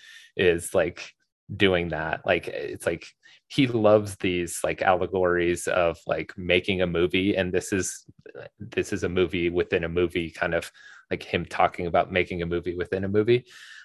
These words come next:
um, similar to what, like, Inception does as well. Um, there's plenty of, if you really wanna go down that, um, rabbit hole, there's plenty of, uh, YouTube clips on, like, people that really love to talk about that stuff. But it, it's so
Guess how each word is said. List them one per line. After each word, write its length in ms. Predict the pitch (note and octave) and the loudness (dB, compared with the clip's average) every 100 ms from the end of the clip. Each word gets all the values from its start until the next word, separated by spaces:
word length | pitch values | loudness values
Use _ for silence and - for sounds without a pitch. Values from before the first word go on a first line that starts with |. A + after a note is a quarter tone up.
| - | 2
um, 300 | F#2 F2 E2+ | 4 4 0
similar 400 | - F#2 F#2+ F2 | -2 0 2 0
to 220 | - F#2 | 0 2
what, 320 | F2 E2+ - | 6 4 4
like, 160 | F2 E2 | -2 -2
Inception 520 | D#2 - E2+ - F#2+ | -6 -2 -2 0 0
does 440 | F#2+ G2+ G#2 - - | 4 4 2 -4 -4
as 220 | F#2+ - | -4 0
well. 400 | E2 F#2 C3+ - - F2 | 4 4 4 -8 -14 -6
Um, 240 | D#2+ D#2+ F2+ | -4 -2 -4
there's 260 | E2+ - - _ | -4 -6 -12 _
plenty 400 | - G#2+ F#2+ F2+ | -6 0 2 2
of, 120 | E2+ D#2+ | -2 -2
if 200 | F2 G2+ | -2 0
you 80 | |
really 200 | G2 F#2+ F2 | 2 4 4
wanna 180 | F2+ | 0
go 160 | E2+ F2+ | 0 0
down 260 | E2+ E2 D#2+ | 0 -2 -2
that, 320 | E2 F2 - - - | -2 -2 -4 -8 -10
um, 440 | F2+ F2 E2+ F#2+ - | -6 -6 -6 -12 2
rabbit 320 | G2 F2 - | 6 6 2
hole, 240 | - F#2+ E2+ | 2 2 2
there's 220 | F2 - | -2 -2
plenty 360 | - F2 E2+ E2 | -4 -2 -2 -4
of, 220 | D#2+ - | -6 -2
uh, 280 | E2+ D#2+ - - - - - | 0 0 -2 -18 -20 -12 0
YouTube 460 | G2 F2+ F#2+ E2 | 2 2 0 0
clips 420 | - F#2 E2 - E2 | 2 2 2 -2 -6
on, 300 | E2+ E2 E2+ | -4 -4 -4
like, 160 | D#2 - | -8 -8
people 240 | - - E2 | -8 -4 -4
that 200 | E2 - | -4 -6
really 220 | F2+ E2+ | -6 -2
love 200 | E2 E2+ | 0 -2
to 80 | F#2 | -2
talk 220 | - E2 | -4 -4
about 280 | F2 D#2+ - | 0 -2 0
that 180 | - - | -4 -4
stuff. 320 | - G#2 A#2+ - - - - | 0 2 2 -2 -18 -16 2
But 300 | B2 A2 - | 8 8 8
it, 160 | G2+ - - - _ _ A2 | -4 -6 -12 -18 _ _ -4
it's 180 | A2+ | -4
so 600 | - - A#2 A#2 A2+ A2 | -6 2 4 4 2 -2